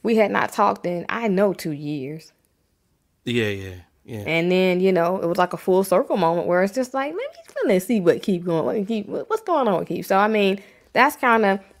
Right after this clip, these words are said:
Speaker 1: and I also know the caliber and just the quality of people. I, I love that, just the quality of person,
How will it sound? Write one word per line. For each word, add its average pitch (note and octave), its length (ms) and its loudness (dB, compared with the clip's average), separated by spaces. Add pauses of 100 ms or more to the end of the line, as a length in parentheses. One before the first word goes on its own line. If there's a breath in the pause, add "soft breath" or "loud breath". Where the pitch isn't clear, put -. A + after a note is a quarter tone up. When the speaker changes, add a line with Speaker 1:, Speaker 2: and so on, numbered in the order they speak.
Speaker 1:
and D4 200 4
I C4 80 6
also G#3+ 420 2
know F#3 220 4
the D#3 120 -2
caliber F3 640 -2
and D3+ 220 -8
just E3+ 300 -4
the C#3+ 240 -4 (580 soft breath)
quality G#3 760 2 (100)
of D#3 200 -2
people. E3+ 460 -6
I, F#3 280 2
I F3 160 2
love F3+ 420 2
that, F3 200 0
just E3 160 -8
the F3 80 -4
quality G3 640 2
of D#3+ 140 -2
person, D#3+ 680 -4